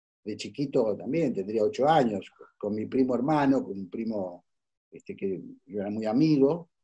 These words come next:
hermano de un, de un hermano, e, e hijo de un hermano de mi papá,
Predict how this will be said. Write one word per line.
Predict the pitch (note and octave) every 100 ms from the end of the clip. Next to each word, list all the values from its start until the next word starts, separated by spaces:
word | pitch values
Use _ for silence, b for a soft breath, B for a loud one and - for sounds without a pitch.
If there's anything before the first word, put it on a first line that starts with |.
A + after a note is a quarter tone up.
| _ -
hermano | E2+ G2+ A2 A2+
de | G#2
un, | G2+ G2+ F#2 F2+ F2+ F2 -
de | F#2
un | F#2
hermano, | G2 G#2+ A#2+ A#2
e, | B2
e | C3 C#3+ B2
hijo | B2 B2 C#3+
de | B2 A2
un | G#2
hermano | G#2+ A#2+ A#2
de | G#2+
mi |
papá, | G2+ C3 C#3+ B2+